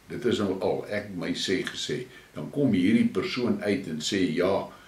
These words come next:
Suid-Afrika gaan te slap gat wees om vir Putin te arresteer."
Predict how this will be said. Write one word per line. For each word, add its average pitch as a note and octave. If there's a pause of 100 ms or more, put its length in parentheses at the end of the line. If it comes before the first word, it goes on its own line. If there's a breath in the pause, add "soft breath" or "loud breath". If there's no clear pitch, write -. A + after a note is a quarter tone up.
(140 loud breath)
Suid-Afrika F2+
gaan D2+
te -
slap -
gat -
wees F2
om D#2
vir E2+
Putin G#2+
te -
arresteer." -